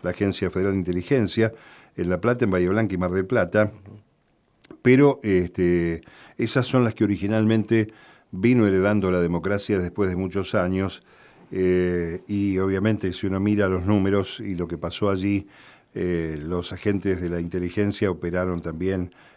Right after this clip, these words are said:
en distritos donde la dictadura hizo estragos, ¿no? Eh, La Plata, Bahía Blanca y Mar del Plata. Ahora, durante la gobernación de Vidal, eh, yo no me acuerdo si fueron, seis más fueron. O sea, este, de tres que había,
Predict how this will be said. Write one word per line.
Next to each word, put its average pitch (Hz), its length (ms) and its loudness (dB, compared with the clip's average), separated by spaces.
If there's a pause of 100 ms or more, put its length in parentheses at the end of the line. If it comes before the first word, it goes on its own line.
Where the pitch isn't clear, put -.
(120)
en 76 520 -8
distritos 101 640 -2
donde 98 400 -2
la 85 240 -6
dictadura 95 520 -2
hizo 90 200 -4
estragos, 78 460 -4
¿no? 113 220 2 (160)
Eh, 82 260 -8
La 80 120 -8
Plata, 95 440 -4 (300)
Bahía 90 260 -2
Blanca 90 240 -4
y 82 40 -6
Mar 82 120 -6
del 85 140 -6
Plata. 76 400 -12 (440)
Ahora, 110 400 6
durante 107 320 0
la 92 80 0
gobernación 98 420 -2
de 127 120 0
Vidal, 101 440 0 (640)
eh, 85 800 -4 (300)
yo 113 140 -2
no 120 80 0
me 113 100 0
acuerdo 107 300 0
si 98 160 -8
fueron, 101 600 -2
seis 147 320 0
más 101 220 -6
fueron. 76 380 -12 (380)
O 92 120 -4
sea, 107 200 4 (120)
este, 90 380 -6
de 92 120 -4
tres 139 240 0
que 120 120 -4
había, 127 320 0